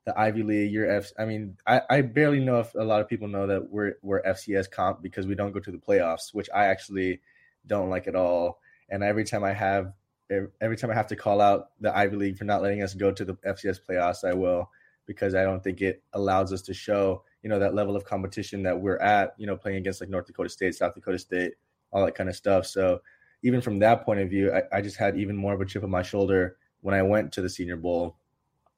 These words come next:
Um, and so I went there, I did what I had to do. I had a really good Senior Bowl, showed that I could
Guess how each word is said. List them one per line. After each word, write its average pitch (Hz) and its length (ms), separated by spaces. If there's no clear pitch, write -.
Um, 104 200
and 107 100
so 131 120
I 117 80
went 120 220
there, 127 360
I 104 80
did 120 140
what 120 120
I - 20
had 113 180
to 113 40
do. 117 220
I 113 120
had 113 180
a 110 60
really 120 200
good 120 160
Senior 123 240
Bowl, 123 460
showed 123 240
that 117 140
I 113 100
could 113 380